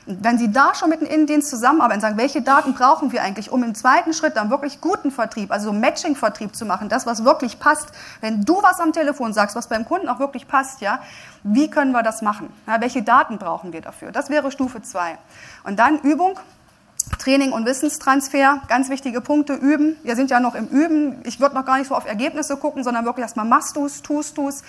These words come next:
Erzähl mir mal deine Erfahrungen, da ist der Wissenstransfer so entscheidend wichtig. Setzen Sie sich zusammen, fragen Sie, wie es funktioniert. Lassen Sie Ihre Mitarbeiter nicht alleine. Wenn Sie den Auftrag geben, „Du wirst jetzt vertriebsstärker“, und es dann laufen lassen, dann sparen Sie sich den ersten Schritt.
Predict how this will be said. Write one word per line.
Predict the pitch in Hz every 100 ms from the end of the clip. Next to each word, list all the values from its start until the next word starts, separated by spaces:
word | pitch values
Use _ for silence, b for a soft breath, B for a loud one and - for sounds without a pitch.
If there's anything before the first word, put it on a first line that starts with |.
| B B
Erzähl | 220 254
mir | 277 254
mal | 233
deine | 233 233
Erfahrungen, | - - 277 294 277 247
da | 247
ist | 262
der | 233
Wissenstransfer | 262 320 262 - 202 196 - 196
so | 208
entscheidend | 208 214 - 302 320 285 262
wichtig. | 277 - 190 B B B B
Setzen | 269 277 - 262
Sie | 202
sich | 180 175
zusammen, | - 190 110 190
fragen | - 269 277 320
Sie, | 262 240
wie | 220
es | 214
funktioniert. | 214 202 196 202
Lassen | 302 311 294
Sie | 233
Ihre | 214 220
Mitarbeiter | 262 214 208 208 190
nicht | -
alleine. | 180 170 202 190 - B B B B
Wenn | 233 247
Sie | 269 262 - _
den | 214 220 285
Auftrag | 277 349 - 285 285
geben, | 349 370 226 -
„Du | 262 240
wirst | 302
jetzt | 311 -
vertriebsstärker“, | 262 330 339 - 226 190 190 180 - _
und | 254
es | 277 -
dann | 330 359
laufen | 302 320 370 302
lassen, | 214 190 185 180 _ b b b b
dann | 269
sparen | - 269 269 254
Sie | 214
sich | 214 -
den | 208
ersten | 190 - 202
Schritt. | - - -